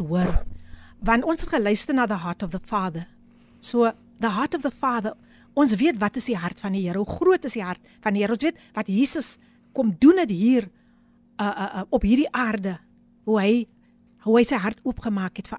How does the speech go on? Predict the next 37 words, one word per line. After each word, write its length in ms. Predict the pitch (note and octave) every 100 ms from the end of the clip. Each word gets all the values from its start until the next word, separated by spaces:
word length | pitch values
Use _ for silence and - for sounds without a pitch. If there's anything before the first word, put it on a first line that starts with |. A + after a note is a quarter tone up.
| -
ander. 360 | F3+ F3 F#3+ - _ _ _ -
So, 160 | -
hier 240 | C4+ G#3+ F4
sit 220 | - D#4+
'n 100 | C4
man 320 | G3+ G#3 A3 G3+ -
voor 200 | A#3 G#3
my 340 | F#3 F#3+ G3+
wie 80 | F#3+
se 100 | F3+
hart 280 | E3+ F3+ F3+
baie 220 | E3+ F#3
groot 360 | G#3+ G3+ G3 -
is 160 | F#3+ -
en, 200 | F#3+ F#3 - - - - - _ _ _
maar 120 | D4 -
ek 180 | A4 A4+
wil 120 | A#4
nou 160 | G4+ F#4
eers 240 | E4 E4+ -
teruggaan 360 | C#4+ - C#4
na 160 | B3 A3
die 280 | F#3+ A3+ C#4
lekker 320 | F#3 F#3 A#3+ -
opgroeijare. 840 | - C4 - B3 A3 F#3 F3+ F#3 F3+
Daar's 300 | G#3+ G#3 C#4+
so 160 | - A4+
baie 340 | B3 A3+ C#4+ D#4+ _ _ _ _ -
<laughs> 120 | - - - - -
amusante 720 | D4 D4 D#4 - F#4+ E4+ G4
dingetjies 480 | C4 C4 D4 - F4
wat 180 | C#4+ C#4
hy 120 | C4
met 200 | C4+ C#4+ C#4+
my 120 | C#4
gedeel 380 | D#4 C4 D4 D#4+
het. 200 | E4